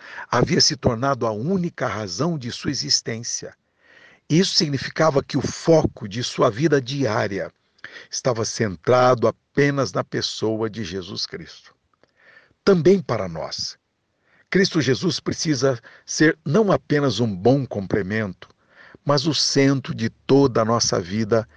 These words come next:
e nossa maior prioridade. Tudo o que pensamos, falamos e a forma como vivemos deve girar em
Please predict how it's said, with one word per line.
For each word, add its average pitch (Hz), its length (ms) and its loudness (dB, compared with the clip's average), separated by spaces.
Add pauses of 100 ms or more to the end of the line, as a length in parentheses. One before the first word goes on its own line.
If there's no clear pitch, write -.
(300)
e 123 80 -4
nossa 113 460 2
maior 113 760 2 (160)
prioridade. 101 920 -6 (800)
Tudo 127 200 2
o - 20 -2
que 113 120 -2
pensamos, 113 920 2
falamos 117 960 0 (320)
e 127 100 6
a 117 60 4
forma 147 340 4
como 131 220 -2
vivemos 113 720 0
deve 143 260 4
girar 123 380 2
em 135 120 -2